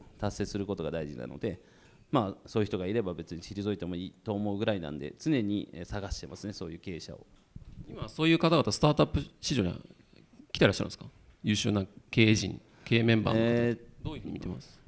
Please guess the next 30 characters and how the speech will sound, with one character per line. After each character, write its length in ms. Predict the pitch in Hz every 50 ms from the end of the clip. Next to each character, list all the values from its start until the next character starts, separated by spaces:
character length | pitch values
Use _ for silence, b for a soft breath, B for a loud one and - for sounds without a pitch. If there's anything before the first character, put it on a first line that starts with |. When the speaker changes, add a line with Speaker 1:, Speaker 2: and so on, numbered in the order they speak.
| -
Speaker 1:
ま 260 | 135 156 185 151 127
あ、 40 | 107
自 320 | 107 107 - 120 123 120 147
分 100 | 170 196
よ 80 | 190 -
り 120 | 165 135
優 80 | 131 127
秀 120 | 120 143
な 80 | 131 120
人 120 | 110 110
は 60 | 110 104
た 100 | 110 107
く 40 |
さ 140 | - 127 120
ん 80 | 113 107 - - - - -
い 120 | 104 101
て、 140 | - 104 110
ま 240 | 143 165 127 - -
あ、 420 | - - - - - - - -
社 120 | - 135
外 180 | 127 127 131 127
取 200 | - - 135 120
締 120 | 120 127 123
役 180 | 123 113 120
に 80 | 120 113
例 180 | 113 117 117 127
え 60 | 117
ば 260 | 104 95 90 87 - -
杉 220 | - - 104 101 101
山 240 | 104 101 101 98